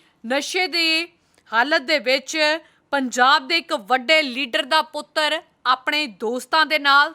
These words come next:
ਤੇ ਉਹਨਾਂ ਦੇ ਨਾਲ ਇੱਕ ਲੜਕੀ ਵੀ ਮੌਜੂਦ ਸੀ। ਪੁਲ-, ਸ਼ਿਮਲਾ ਪੁਲਿਸ ਦੇ ਵੱਲੋਂ ਗੁਪਤ ਸੂਚਨਾ ਦੇ ਆਧਾਰ ਦੇ ਉੱਤੇ ਕਾਰਵਾਈ ਕੀਤੀ ਗਈ ਹੈ। ਹਾਲਾਂਕਿ ਜਿਸ ਵੇਲੇ ਪੁਲਿਸ ਇਸ ਕਮਰੇ ਦੇ ਵਿੱਚ ਪਹੁੰਚਦੀ ਹੈ ਤਾਂ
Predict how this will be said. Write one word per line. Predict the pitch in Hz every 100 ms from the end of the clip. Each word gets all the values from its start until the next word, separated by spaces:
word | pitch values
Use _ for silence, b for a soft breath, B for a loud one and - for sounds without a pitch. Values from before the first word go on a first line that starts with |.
| -
ਤੇ | 302
ਉਹਨਾਂ | - 277 311
ਦੇ | 302 285
ਨਾਲ | 247 262 269 294
ਇੱਕ | - - 285 302 311 B B -
ਲੜਕੀ | 226 247 320 359 349 359
ਵੀ | 311 320
ਮੌਜੂਦ | 269 277 233 185 277 311
ਸੀ। | - 262 196
ਪੁਲ-, | - 262 262
ਸ਼ਿਮਲਾ | 254 269 254 320
ਪੁਲਿਸ | 311 311 311
ਦੇ | - 302
ਵੱਲੋਂ | 277 285 311
ਗੁਪਤ | 240 269 - 320 -
ਸੂਚਨਾ | 285 - 285 302
ਦੇ | 302
ਆਧਾਰ | 285 285 240
ਦੇ | 233
ਉੱਤੇ | 285 - 302
ਕਾਰਵਾਈ | - 262 262 277 294 -
ਕੀਤੀ | 269 294 254
ਗਈ | 294 277
ਹੈ। | 285 294 294 B B _
ਹਾਲਾਂਕਿ | 233 277 302 320 320 320 320 b b b b
ਜਿਸ | 202 269 269
ਵੇਲੇ | 285 330 330 330
ਪੁਲਿਸ | 302 311 311 339
ਇਸ | 311 -
ਕਮਰੇ | 294 269 294
ਦੇ | 302 302
ਵਿੱਚ | 294 311
ਪਹੁੰਚਦੀ | - 262 294 269 285 302
ਹੈ | 294 294
ਤਾਂ | 320